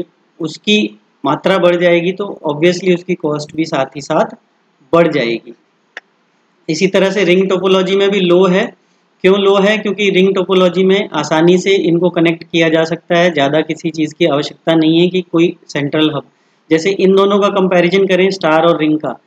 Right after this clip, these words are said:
तो इसकी लो क्यों है रिंग की? क्योंकि इसमें कोई भी सेंट्रल हब एक्स्ट्रा नहीं चाहिए, जबकि यहाँ पर हमको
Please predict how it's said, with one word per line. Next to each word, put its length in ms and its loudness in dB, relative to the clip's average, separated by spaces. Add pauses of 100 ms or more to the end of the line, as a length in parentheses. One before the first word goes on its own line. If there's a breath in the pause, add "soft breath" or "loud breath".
(280)
तो 60 -4
इसकी 360 -4
लो 240 4
क्यों 260 2
है 80 4
रिंग 300 -2
की? 160 -6
क्योंकि 240 -2
इसमें 220 0
कोई 220 2
भी 120 0
सेंट्रल 460 0
हब 240 -4 (100)
एक्स्ट्रा 340 -4
नहीं 240 2
चाहिए, 300 -10 (480)
जबकि 200 -2
यहाँ 340 4
पर 100 2
हमको 300 2